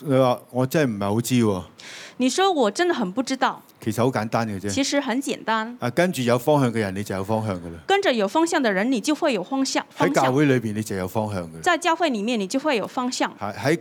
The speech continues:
Speaker 1: 教會整體意象當中，我哋自然就有方向。
Speaker 2: 在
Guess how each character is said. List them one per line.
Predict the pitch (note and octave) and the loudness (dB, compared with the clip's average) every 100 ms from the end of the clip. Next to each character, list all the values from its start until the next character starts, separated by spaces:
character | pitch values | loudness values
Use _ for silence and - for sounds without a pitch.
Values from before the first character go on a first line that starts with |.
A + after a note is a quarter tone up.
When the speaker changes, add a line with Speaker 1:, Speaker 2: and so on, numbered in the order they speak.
| - | 0
Speaker 1:
教 | C#3+ C3 | 2 4
會 | D3 | 2
整 | E3 C3+ E3+ | 2 0 0
體 | C#3+ D#3 | 2 0
意 | D3 | 0
象 | B2+ A#2 A2+ | -2 -2 2
當 | D3 | 0
中， | C#3 C#3 | 2 2
我 | A#2 | 2
哋 | G#2 | -2
自 | - A2 G#2+ | -6 -6 -4
然 | F#2 | -2
就 | G2+ | -2
有 | F#2 | -2
方 | F#2+ G#2+ A2 | -2 -2 -2
向。 | G2 E2+ D#2+ - | -4 -6 -12 -10
Speaker 2:
在 | - F#4 | -2 0